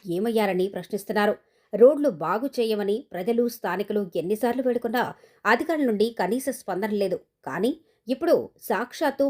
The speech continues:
ముఖ్యమంత్రి వస్తున్నారనగానే ఎక్కడున్నా అధికారులు అక్కడ వాలిపోయారు. రాత్రికి రాత్రే గుంతలు మాయమైపోతున్నాయి. ప్రజలకు నిత్యం అందుబాటులో ఉండాల్సిన అధికారులు కేవలం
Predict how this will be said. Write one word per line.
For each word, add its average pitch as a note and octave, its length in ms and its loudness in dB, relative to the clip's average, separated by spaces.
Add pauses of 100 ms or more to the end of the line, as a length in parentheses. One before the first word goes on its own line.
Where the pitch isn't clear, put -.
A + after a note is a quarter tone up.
ముఖ్యమంత్రి C#4 440 0
వస్తున్నారనగానే G3+ 800 0 (420)
ఎక్కడున్నా B3 600 2 (220)
అధికారులు G#3 440 2 (200)
అక్కడ G#3+ 240 -4 (140)
వాలిపోయారు. G#3 540 0 (420)
రాత్రికి A3 580 2
రాత్రే G3+ 300 0 (520)
గుంతలు B3+ 360 6 (220)
మాయమైపోతున్నాయి. G#3+ 800 -2 (480)
ప్రజలకు A3+ 400 4 (220)
నిత్యం A3+ 380 0 (100)
అందుబాటులో A3 540 0 (120)
ఉండాల్సిన G#3 360 2 (220)
అధికారులు G3+ 400 0 (360)
కేవలం C4+ 440 4